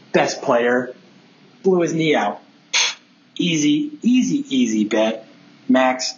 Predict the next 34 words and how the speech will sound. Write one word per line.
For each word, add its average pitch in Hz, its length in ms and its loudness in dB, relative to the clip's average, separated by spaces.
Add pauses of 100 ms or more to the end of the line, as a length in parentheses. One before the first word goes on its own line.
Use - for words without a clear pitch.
(200)
all 117 300 0
in, 110 240 -2
T - 240 -2
C - 160 -2
U 110 240 2
plus - 340 -4
three. 98 380 0 (800)
Army, 147 540 2 (480)
plus 143 300 0
fourteen 131 440 2
and 117 80 0
a 113 40 0
half. 123 520 -2 (920)
I 117 120 -2
mean, 107 320 0 (680)
it's - 140 -6
a, - 60 -2
it's - 200 -6
a 139 40 4
rivalry 139 360 4
game, 143 220 2
no. 135 420 0 (160)
Playing 135 240 0
Air 127 140 0
Force. 127 540 -4 (420)
I'm 214 160 2
over 127 200 2
Air 117 180 -2
Force. 120 460 -4 (360)
Stupid, - 600 0
stupid 127 560 0 (280)
Falcon 117 340 0
that 110 220 -2
died. 113 400 -2